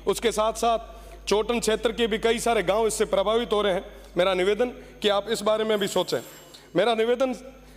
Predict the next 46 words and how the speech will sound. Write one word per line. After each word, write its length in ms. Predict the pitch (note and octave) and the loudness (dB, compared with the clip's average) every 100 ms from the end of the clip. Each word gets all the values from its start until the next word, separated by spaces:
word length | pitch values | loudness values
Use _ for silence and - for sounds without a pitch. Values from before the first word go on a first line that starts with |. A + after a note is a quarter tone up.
| - B3 | -4 0
कि 120 | A#3 | 2
स्टाफ 340 | - C4 C4 | 2 2 2
की 80 | C4+ | 0
बहुत 280 | G#3+ A3+ G#3+ | 2 0 2
ज़्यादा 240 | A3+ B3 | 2 2
कमी 280 | B3 A#3+ A#3 | 2 2 2
है। 320 | A3 A3+ - - - - - - - | 0 -4 -16 -20 -20 -20 -20 -20 -2
आपको 300 | F#3+ A3 A#3 | 0 0 0
बताना 300 | A3 A3+ B3 | 0 2 0
चाहूँगा 420 | A#3+ A#3 B3+ C4 C4 | 2 0 2 0 0
कि 140 | B3+ | 0
जो 160 | G#3+ A3 | 0 2
नर्मदा 440 | G3 A#3 B3+ B3 | 2 2 2 2
है, 160 | E3 - - - - | 0 -6 -14 -20 -2
वहाँ 120 | F#3+ G3 | 0 2
आलेटी 420 | G3+ A#3+ B3+ C4 | 0 0 0 0
से 120 | A3 | 2
लेके 340 | G#3+ A3 A3 A3 | 2 2 2 0
गडरा 320 | G3+ G3+ B3+ | 0 2 0
तक 280 | A3+ A#3+ F3 | 0 -2 0
लगभग 280 | G3+ G3+ A#3 | 0 0 -4
पाँच 420 | - A#3+ C4+ G#3+ | 0 0 0 0
अय्यन 300 | G#3+ A#3 A3 | 0 2 0
लगते 260 | E3+ - | -2 0
हैं, 200 | F#3 A#2 - - - | -2 -2 -14 -20 -4
पर 100 | A3 | 0
वहाँ 200 | G3+ G3+ | 2 0
पे 120 | A#3 B3+ | 0 -4
एक 680 | - A3+ C4 C4 - - - | 0 0 0 -2 -12 -4 0
अय्यन 260 | A3 A#3 | 2 2
ही 60 | A3+ | 2
पोस्टेड 440 | A3+ G3+ - F3 | 0 0 0 -2
है। 200 | A2+ - - - - E3+ | -4 -16 -20 -20 -2 0
मेरा 160 | G#3+ | 2
निवेदन 340 | G#3 G#3+ A3+ A#3 - - - | 2 2 0 -4 -6 -18 -2
कि 60 | A3 | 0
आप 240 | G#3 A#3 | 2 0
स्टाफ 520 | G#3+ - - C4 C4 - | -4 -4 0 0 0 -2
को 120 | G3+ | 0
भेजें, 300 | D#3+ D3+ B2+ - - - - | 0 0 -2 -6 -16 -18 -2
और 160 | G#3+ A3 | 0 0
कम 240 | A#3 B3 | -2 0
से 160 | B3+ B3+ | 0 0
कम 240 | C4 B3+ | 0 0
जिनसे 380 | A3+ A#3 - B3+ | 0 -2 0 0
कोई 400 | B3 A#3+ G#3+ | 2 0 0